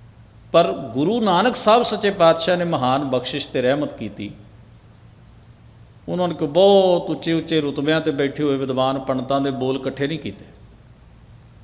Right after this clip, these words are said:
ਕਿਉਂਕਿ ਗੁਰੂ ਦਾ ਮਾਰਗ ਕੀ ਹੈ, ਸਾਂਝ ਕਰੀਜੈ ਗੁਣਾ ਕੇਰੀ ਛੋੜ ਅਵਗੁਣ ਚੱਲੀ। ਅਵਗੁਣ ਉੱਚੀ ਪਦਵੀ 'ਤੇ ਬੈਠੇ ਹੋਏ ਬੰਦੇ ਦਾ ਵੀ ਹੋਵੇ, ਨਹੀਂ ਗ੍ਰਹਿਣ ਕਰਨਾ।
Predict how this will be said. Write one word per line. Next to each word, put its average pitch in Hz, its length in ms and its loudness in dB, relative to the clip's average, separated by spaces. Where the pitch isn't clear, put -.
ਕਿਉਂਕਿ 127 240 -10
ਗੁਰੂ 127 300 -2
ਦਾ 185 140 4
ਮਾਰਗ 165 400 2
ਕੀ 165 220 -6
ਹੈ, 156 60 0
ਸਾਂਝ 160 380 -2
ਕਰੀਜੈ 131 440 -2
ਗੁਣਾ 113 300 -4
ਕੇਰੀ 147 340 -4
ਛੋੜ 135 420 -2
ਅਵਗੁਣ 117 280 -6
ਚੱਲੀ। - 280 -14
ਅਵਗੁਣ 143 360 2
ਉੱਚੀ 151 220 -4
ਪਦਵੀ 156 360 0
'ਤੇ 180 120 0
ਬੈਠੇ 156 300 0
ਹੋਏ 151 180 2
ਬੰਦੇ 139 300 0
ਦਾ 156 140 4
ਵੀ 151 120 2
ਹੋਵੇ, 131 240 2
ਨਹੀਂ 147 280 -4
ਗ੍ਰਹਿਣ 127 260 0
ਕਰਨਾ। 87 380 -8